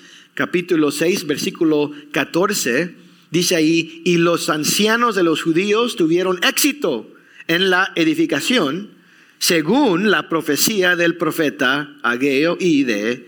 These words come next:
Zacarías, hijo de Ido. Y terminaron de edificar conforme al mandato del Dios de Israel y el decreto de Ciro, de Darío y de A-, Artajerjes, rey de Persia".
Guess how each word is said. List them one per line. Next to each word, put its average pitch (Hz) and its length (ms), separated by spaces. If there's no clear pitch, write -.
Zacarías, 123 640
hijo 120 240
de 104 100
Ido. 101 320
Y 127 160
terminaron 147 800
de 147 120
edificar 131 680
conforme 185 640
al 127 240
mandato 151 680
del 113 280
Dios 185 220
de 185 80
Israel 120 540
y 127 80
el 110 140
decreto 147 500
de 117 120
Ciro, 233 380
de 135 160
Darío 175 460
y 139 100
de 113 180
A-, - 260
Artajerjes, 202 1000
rey 131 540
de 110 120
Persia". 92 520